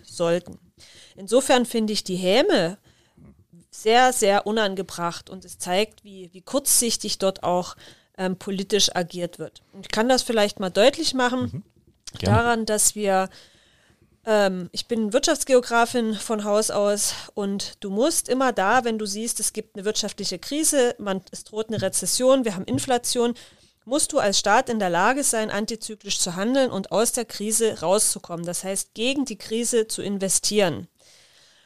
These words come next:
Speaker 1: Und das ist der Versuch, der eben auch mit den Mitteln im Klima- und Transformationsfonds gestartet werden sollte. Dafür waren die Kreditermächtigungen gedacht. Und da geht's um die Dekarbonisierung zum Beispiel der Stahl- oder Chemieindustrie. Es geht um das Hochlaufen von Wasserstoffwirtschaft.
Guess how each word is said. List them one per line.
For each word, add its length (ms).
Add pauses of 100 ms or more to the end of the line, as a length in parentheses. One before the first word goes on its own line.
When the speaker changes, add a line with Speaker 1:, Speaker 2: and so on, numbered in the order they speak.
(160)
Speaker 1:
Und 140
das 180
ist 140
der 80
Versuch, 480
der 220
eben 220
auch 180
mit 160
den 100
Mitteln 320
im 120
Klima- 300
und 120
Transformationsfonds 1040
gestartet 520
werden 240
sollte. 280
Dafür 420
waren 220
die 100
Kreditermächtigungen 1080
gedacht. 520 (420)
Und 160
da 60
geht's 360
um 120
die 120
Dekarbonisierung 920
zum 140
Beispiel 360
der 140
Stahl- 320
oder 340
Chemieindustrie. 840
Es 160
geht 220
um 80
das 240
Hochlaufen 460
von 180
Wasserstoffwirtschaft. 1000